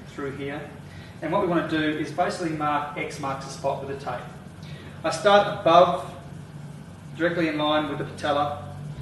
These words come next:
and the first, the tape is always rounded. The first bit of tape is placed on without any stretch, about three centimetres worth, and the tape is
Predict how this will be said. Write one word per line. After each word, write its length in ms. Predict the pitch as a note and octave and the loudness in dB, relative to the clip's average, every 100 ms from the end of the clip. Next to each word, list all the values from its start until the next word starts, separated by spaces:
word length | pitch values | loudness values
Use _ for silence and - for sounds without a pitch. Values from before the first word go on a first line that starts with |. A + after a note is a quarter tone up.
| - - - | -8 -10 -4
and 320 | D#3+ D#3 D#3+ - - - - | -2 0 -2 -6 -10 -10 -8
the 60 | - | -8
first, 640 | - F#3+ G3 - - - - - - - - - - | 0 6 6 4 0 -6 -8 -10 -10 -10 -10 -10 -10
the 80 | - | -10
tape 300 | - F3 F3 | 4 6 6
is 100 | E3+ | 2
always 300 | E3 E3 D#3 | 4 6 4
rounded. 380 | D#3 D3 C#3+ D3 - - - - - | 2 0 -2 -4 -8 -12 -14 -12 -10
The 80 | F3 | -10
first 480 | - F3+ F#3+ F#3+ - - - | 4 6 6 4 -4 -10 -2
bit 140 | E3+ E3 | 0 0
of 180 | - | 0
tape 380 | E3 D3+ D3+ - - - - | 2 4 4 -2 -6 -8 -8
is 100 | - | -6
placed 460 | - D#3+ D#3+ - | 2 2 2 0
on 360 | D#3 D3+ D3 - - - - - - - - - - - - - - - | 0 0 -2 -8 -14 -16 -16 -16 -14 -16 -16 -16 -16 -18 -18 -18 -16 -10
without 280 | D#3 D#3+ E3+ | -2 2 2
any 100 | F3+ | 0
stretch, 600 | - E3 D3+ D3+ - - - | 0 0 2 0 -4 -8 -6
about 240 | - D3+ - | 0 0 2
three 160 | F3 | 2
centimetres 480 | E3+ D#3+ D3+ D3 C#3 | 4 2 2 -2 -2
worth, 260 | D3 D3 - D#3+ | -4 -6 -6 -2
and 140 | D3+ | -2
the 80 | C#3+ | 0
tape 240 | G3+ G#3 | 2 2
is 180 | F#3 | 2